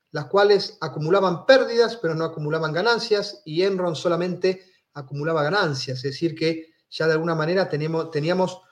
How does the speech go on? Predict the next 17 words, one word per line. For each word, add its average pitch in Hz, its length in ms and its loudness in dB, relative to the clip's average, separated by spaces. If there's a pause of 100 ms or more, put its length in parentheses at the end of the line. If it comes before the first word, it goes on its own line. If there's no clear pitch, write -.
(140)
todo 190 220 2
un 165 280 0
mecanismo, 240 1040 -2 (320)
¿no? 208 320 -6
destinado 180 840 0 (240)
al 160 140 0
engaño. 127 580 0
Y 156 80 -6
vamos, 175 240 0
por 160 160 2
eso 185 160 -4
es - 40 -14
fraude, 127 440 4
¿no? 156 140 -2
Obviamente 156 720 -2
estamos 196 560 0
engañando 202 880 2